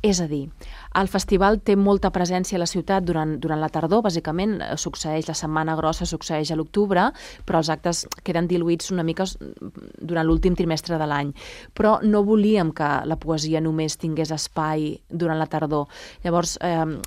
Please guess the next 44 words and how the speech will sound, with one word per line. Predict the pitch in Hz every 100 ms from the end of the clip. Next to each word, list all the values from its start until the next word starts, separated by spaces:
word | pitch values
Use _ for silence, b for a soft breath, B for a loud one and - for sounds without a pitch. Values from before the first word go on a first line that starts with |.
| -
ja | 175
fa, | 170 175
ja | 156 180
fa | 185
un | 175
temps | 214 233 -
que | 180
anem, | 165 160 156 151
que | 160
anem | 160 165
fent, | - 175 165 160 151 151 151
que |
anem | 156 156 156 151 55 -
provant | 175 165 170
actes | 190 190 196 226 277 - B B 214 -
i | 202
finalment | 202 196 185 202 214 220 233
hi | 202
ha |
un | 185
espai | 185 - 180
molt | 180 190
consolidat | 196 185 190 180 185
que | 180
es | 160
diu | 170
Espai | 170 - 165
Poètic, | - 185 214 220
que | - 165
té | 175
lloc | 165 170 160
cada | - 160 156 156
tercer | - - - - 190 170 -
dimarts | 160 160 160 156
de | 156
mes, | 170 202 220 320 - B B B B B
eh, | - 170 165 156 151 151 147 151
ja | 165
té | 180
una | 175
consolidació | 160 170 175 165 - 160
d'un | 170 165
any |
i | 165